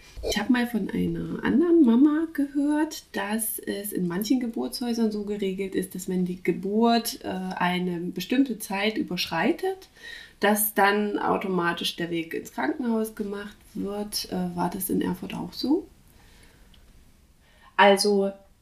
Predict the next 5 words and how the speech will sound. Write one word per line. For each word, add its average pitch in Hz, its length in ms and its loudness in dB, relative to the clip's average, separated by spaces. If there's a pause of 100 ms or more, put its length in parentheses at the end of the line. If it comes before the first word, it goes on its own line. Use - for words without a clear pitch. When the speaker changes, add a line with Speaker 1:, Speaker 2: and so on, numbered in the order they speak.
(1200)
Speaker 2:
da 196 380 4
ja 202 260 0
in 196 160 -2
regelmäßigen 202 640 2
Abständen 208 920 -6